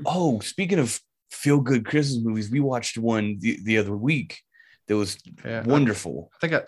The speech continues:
Speaker 2: I might have texted you about it. What was it called?
Speaker 1: It was Michael Shannon, Judy Greer,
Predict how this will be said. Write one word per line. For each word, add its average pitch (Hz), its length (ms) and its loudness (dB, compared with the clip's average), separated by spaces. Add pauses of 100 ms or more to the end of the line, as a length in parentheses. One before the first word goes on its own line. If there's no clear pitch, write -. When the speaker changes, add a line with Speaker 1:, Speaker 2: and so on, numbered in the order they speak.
(200)
Speaker 2:
I - 20 -12
might 151 120 -2
have 131 100 -6
texted - 300 -10
you 110 40 -8
about 110 240 -6
it. 123 140 -8
What 123 160 -10
was 120 100 -8
it - 160 -20
called? 127 300 -6 (100)
Speaker 1:
It 120 60 0
was 110 180 2
Michael 135 320 2
Shannon, 120 720 2 (1000)
Judy 120 460 2
Greer, 107 680 -2